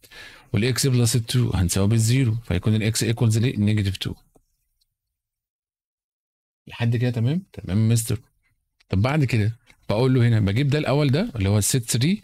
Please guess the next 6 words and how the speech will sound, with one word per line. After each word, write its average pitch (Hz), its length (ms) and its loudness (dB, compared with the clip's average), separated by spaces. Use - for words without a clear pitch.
اه. 107 320 0
difference 147 680 0
اللي 104 120 2
هو 131 60 2
الايه؟ 120 320 2
السكند. 139 680 0